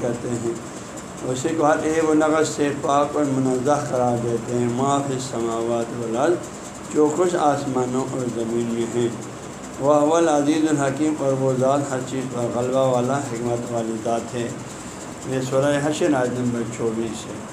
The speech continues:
یعنی وہی اللہ سب کا خالق ہے، ہر چیز کو بنا کر اسے صورت دینے والا ہے، سب اچھے نام صرف اسی کے لیے ہیں۔ لہ الاسماء الحسنی، یہ صرف کا معنی جو لہو کے تقدیم سے سامنے آتی ہے۔ ال-، الاسماء الحسنی اللہ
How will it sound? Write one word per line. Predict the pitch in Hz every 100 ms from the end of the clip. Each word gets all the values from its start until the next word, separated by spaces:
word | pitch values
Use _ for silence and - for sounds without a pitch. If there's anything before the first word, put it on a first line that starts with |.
| - - - - - -
یعنی | 139 156
وہی | 160 175
اللہ | 175 165 160 165 160
سب | 151 147
کا | 135 120
خالق | 120 127 143 -
ہے، | 127 120
ہر | 131 127
چیز | 135 131
کو | - 120
بنا | 117 120 131 123
کر | 127
اسے | 127 123 123 123 120
صورت | 139 156 160
دینے | 131 123 131
والا | 131 120 131 135
ہے، | 117 - - - - - - -
سب | 175 175 165
اچھے | 156 - 175
نام | 170 156 151 151
صرف | 160 156
اسی | 135 - 185 175
کے | 143
لیے | 120
ہیں۔ | 107 104 - 143
لہ |
الاسماء | 135 165 147 123 - - 113
الحسنی، | 110 104 101 - - - - - - 135
یہ |
صرف | 135 156 151 -
کا | 143
معنی | 135 131 147 156
جو | 165
لہو | 143 131 131 139 151
کے | 143
تقدیم | 123 127 117 139 139
سے | 123 117
سامنے | 107 107 107
آتی | 104 107
ہے۔ | 104 - - - - - 131
ال-، | 143 151
الاسماء | 151 147 135 147 143 147
الحسنی | 151 139 131 135
اللہ | 143 147